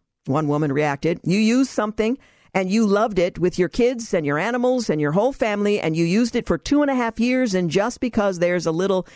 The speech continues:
loophole in this store policy, you think that it's morally right to take the couch back and get a full, full refund for it, for a used item that there was nothing wrong with?" Her reaction video drew about fifteen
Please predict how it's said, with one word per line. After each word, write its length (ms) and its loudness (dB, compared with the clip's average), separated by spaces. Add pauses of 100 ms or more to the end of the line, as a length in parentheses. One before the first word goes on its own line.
(260)
loophole 640 2
in 160 0
this 140 0
store 260 0
policy, 480 0
you 180 2
think 300 -2
that 160 0
it's 160 -4
morally 480 2
right 340 -2 (300)
to 80 0
take 300 -2
the 80 0
couch 340 -2
back 400 -2
and 120 0
get 120 2
a 60 0
full, 460 2 (280)
full 380 2
refund 460 0
for 220 2
it, 180 -4 (280)
for 180 0
a 40 2
used 400 2
item 440 -2 (300)
that 160 -2
there 120 2
was 160 0
nothing 420 0
wrong 280 2
with?" 300 -2 (320)
Her 100 2
reaction 480 0
video 320 0
drew 320 2
about 300 -4
fifteen 480 0